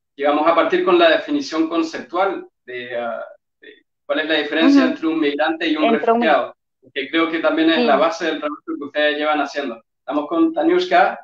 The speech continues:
Speaker 1: que nos va a explicar esa diferencia. Muchas gracias.
Speaker 2: Sí, vamos a ver,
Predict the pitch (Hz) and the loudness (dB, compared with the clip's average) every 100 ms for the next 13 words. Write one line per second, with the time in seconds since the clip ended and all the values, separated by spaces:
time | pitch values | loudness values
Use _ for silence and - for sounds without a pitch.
0 | _ 147 143 139 143 147 143 156 143 156 | _ -10 -6 -2 -4 -4 -4 -4 -2 -4
1 | 147 143 147 143 120 135 135 131 127 _ | -4 -4 -6 -6 -10 -10 -12 -18 -20 _
2 | _ _ _ _ _ - _ _ _ 240 | _ _ _ _ _ -20 _ _ _ -4
3 | 240 220 247 269 262 233 226 | 0 2 0 2 4 6 4